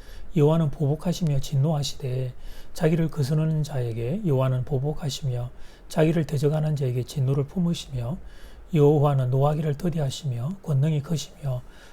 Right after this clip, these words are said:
벌 받을 자를 결코 내어버려 두지 아니하시느니라. 여호와의 길은 해오리 바람과 강풍에 있고, 구름은 그의 발에 티끌이로다. 그는 바다를 꾸짖어 그것을 말리시며, 모든 강을 말리시나니, 바산과 갈멜이 쇠하며, 레바논의 꽃이 시드는도다.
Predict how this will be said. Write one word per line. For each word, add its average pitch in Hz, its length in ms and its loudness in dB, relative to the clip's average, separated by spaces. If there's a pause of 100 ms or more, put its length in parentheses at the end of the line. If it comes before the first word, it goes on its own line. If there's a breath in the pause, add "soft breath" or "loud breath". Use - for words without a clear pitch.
(120 loud breath)
벌 156 200 4
받을 156 280 0
자를 123 300 0
결코 139 320 0
내어버려 135 420 0
두지 131 240 -4
아니하시느니라. 127 920 -2 (520 loud breath)
여호와의 156 360 6
길은 131 320 0
해오리 160 280 2
바람과 127 520 -2
강풍에 135 460 0
있고, 135 340 -2
구름은 143 340 0
그의 131 240 0
발에 135 280 -2
티끌이로다. 135 760 -4 (500 loud breath)
그는 151 300 2
바다를 156 400 2
꾸짖어 143 360 0
그것을 147 420 -2
말리시며, 131 720 -2
모든 143 260 2
강을 135 300 -2
말리시나니, 143 800 0 (420 loud breath)
바산과 151 460 2
갈멜이 139 400 -2
쇠하며, 135 580 -2
레바논의 139 460 -2
꽃이 175 360 -6
시드는도다. 131 720 -2